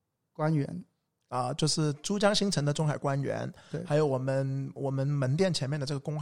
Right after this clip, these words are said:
Speaker 2: 中海观云。
Speaker 1: 对。
Speaker 2: 啊，然后另外最后一个是金碧华府。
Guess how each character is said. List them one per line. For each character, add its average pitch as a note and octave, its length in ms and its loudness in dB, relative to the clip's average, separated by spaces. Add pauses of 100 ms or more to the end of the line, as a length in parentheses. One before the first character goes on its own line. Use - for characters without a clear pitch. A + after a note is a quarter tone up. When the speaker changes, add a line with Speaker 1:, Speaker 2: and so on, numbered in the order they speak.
(120)
Speaker 2:
中 D3 140 -2
海 D3 100 -2
观 C#3+ 260 2 (120)
云。 A2 360 2 (280)
Speaker 1:
对。 D#3+ 180 0 (320)
Speaker 2:
啊， A#2+ 240 -6
然 C#3 80 -2
后 D3+ 80 4
另 E3+ 140 4
外 E3 100 6
最 F3+ 100 0
后 E3 140 4
一 C#3+ 80 0
个 C#3+ 100 2
是 C#3 140 0
金 D3+ 320 0
碧 F3 160 -2
华 - 300 -4
府。 - 280 -14